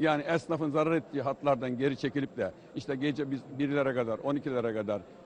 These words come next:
e, gündüz kazandığımızı gece yakıyoruz. Yani belediye başkanımız diyor ki, "Belirli bir saatte siz çekilin, bana devredin, ben sabaha kadar çalışacağım." diyor. İnşallah önümüzdeki günlerde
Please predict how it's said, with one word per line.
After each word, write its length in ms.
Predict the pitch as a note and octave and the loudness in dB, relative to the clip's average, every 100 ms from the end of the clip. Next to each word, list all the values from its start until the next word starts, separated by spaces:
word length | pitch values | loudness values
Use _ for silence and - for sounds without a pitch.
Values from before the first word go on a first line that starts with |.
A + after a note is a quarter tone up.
| - | -8
e, 100 | A2+ | 0
gündüz 360 | C3+ D#3 D3+ | 2 2 2
kazandığımızı 840 | D3+ C3 B2+ G#2+ G2+ G2 G2+ G3 - - - - C3+ | 2 2 2 2 -2 -2 -2 -4 -4 -14 -20 -10 -2
gece 360 | F3 F#3+ F#3+ - A#2 | 0 2 2 0 -2
yakıyoruz. 520 | G#2 - E2 F2 - - - - - | -2 -4 -8 -10 -14 -18 -20 -20 -6
Yani 220 | D#3+ D3+ C3 - | -2 0 -2 -4
belediye 300 | D#3+ F3 F3+ | 0 2 2
başkanımız 360 | F3 D#3+ E3 D#3 | 2 0 0 2
diyor 100 | F#3 | 2
ki, 60 | C3+ B2+ | 0 -2
"Belirli 260 | D#3+ F3 F3 | 0 2 2
bir 60 | E3 | 2
saatte 320 | D3+ C3+ B2+ | 2 2 -2
siz 160 | A#2+ | -8
çekilin, 400 | - G3 G3+ F#3+ - - - | 0 0 2 -2 -6 -16 -4
bana 180 | D#3+ G#3 | 0 2
devredin, 360 | G#3+ G3+ G3+ D#3 - - | 4 4 4 0 -8 0
ben 100 | F3+ | 0
sabaha 320 | F#3 F3+ C3+ | 2 4 4
kadar 240 | G#2 F#2+ F2 | 2 -2 -4
çalışacağım." 500 | F#2 F2 F#2 F2 G2+ | -8 -8 -6 -6 -4
diyor. 140 | E3+ - - - - - | -4 -6 -14 -20 -20 -10
İnşallah 360 | F#3+ A#3 G#3+ F#3+ | 0 4 6 6
önümüzdeki 520 | F#3 F#3 E3+ F3+ D#3+ | 4 2 2 0 2
günlerde 460 | D#3 E3 E3 D3+ | 2 4 4 2